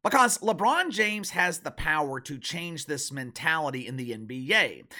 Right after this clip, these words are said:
He's also responsible for creating this "I don't give a fuck about the fans" mentality. Whether you like it or not, LeBron James is the face of this league, and if you don't believe me, just go ask Bron Bron. He'll tell you himself.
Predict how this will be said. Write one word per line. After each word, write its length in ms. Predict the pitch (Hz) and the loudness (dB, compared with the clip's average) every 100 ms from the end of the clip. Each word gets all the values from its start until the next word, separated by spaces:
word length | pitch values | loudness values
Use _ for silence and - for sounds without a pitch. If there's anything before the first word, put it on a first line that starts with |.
| - | -6
He's 180 | 202 180 | -4 -2
also 380 | - 277 233 156 | 2 4 4 2
responsible 840 | 127 - - 143 139 147 123 123 | 2 -4 0 0 0 -4 -6 -8
for 200 | - 127 | -8 -10
creating 580 | - 147 131 180 165 127 | -6 -2 2 2 2 -4
this 240 | 127 - 156 | -4 2 2
"I 100 | 160 | 2
don't 200 | 147 131 | 0 -4
give 120 | 120 | -6
a 80 | 113 | -6
fuck 320 | - 156 - | 0 0 0
about 220 | 123 - | -8 -8
the 80 | 117 | -10
fans" 360 | - 127 120 | -6 -6 -8
mentality. 760 | 120 113 - - 208 151 107 73 _ - - | -12 -12 2 6 6 4 -4 -12 _ -18 -2
Whether 180 | 190 359 | 4 6
you 140 | 359 | 6
like 260 | 156 151 175 | 6 4 4
it 80 | 196 | 0
or 100 | 127 | 0
not, 380 | 123 139 170 - | 0 2 2 2
LeBron 380 | 135 151 180 180 | -4 2 2 2
James 340 | 143 147 151 | -2 -2 -6
is 100 | 135 | -8
the 80 | 117 | -12
face 320 | - 143 143 | -6 -2 -2
of 120 | 143 131 | -4 -4
this 200 | 139 - | -4 -4
league, 440 | 135 147 151 139 - | -2 -2 -2 -6 -4
and 120 | 185 | 0
if 80 | 156 | 4
you 60 | |
don't 180 | 262 302 | 4 4
believe 360 | 131 160 277 277 | 0 2 2 0
me, 300 | 277 262 _ - | -4 -4 _ -6
just 200 | 240 277 | -4 2
go 160 | 262 | 4
ask 180 | 220 - | 4 2
Bron 440 | 120 175 196 165 | 0 4 6 4
Bron. 320 | 139 131 95 92 | -2 -4 -4 -8
He'll 180 | 151 | -8
tell 200 | 151 139 | -6 -6
you 160 | 120 120 | -6 -8
himself. 680 | 139 - 247 160 90 - | -4 2 4 4 0 -14